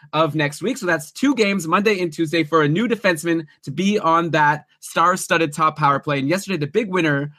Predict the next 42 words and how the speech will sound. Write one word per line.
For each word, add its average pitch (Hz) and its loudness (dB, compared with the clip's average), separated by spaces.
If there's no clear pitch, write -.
the 143 -8
guy 156 2
who 180 0
got 175 -2
to 160 -12
play 165 0
on 156 0
power 151 2
play 160 -2
one 139 0
with 113 -10
Okposo, 123 -2
Eichel, 147 0
O'Reilly, 170 0
and 147 0
Reinhart, 160 2
was 123 -6
not 165 2
Zach 202 0
Bogosian. 143 0
It 147 -4
wasn't 185 0
Jake 190 2
McCabe. 151 -2
It 156 0
wasn't 240 0
Cody 220 -2
Franzen, 196 0
who 160 2
I 156 0
know 165 0
Brian 156 -2
would 160 2
have 151 -2
wanted 170 0
it 156 -2
to 156 -4
be, 147 0
except 151 -2
he's 165 -2
actually 147 -2
injured. 127 -4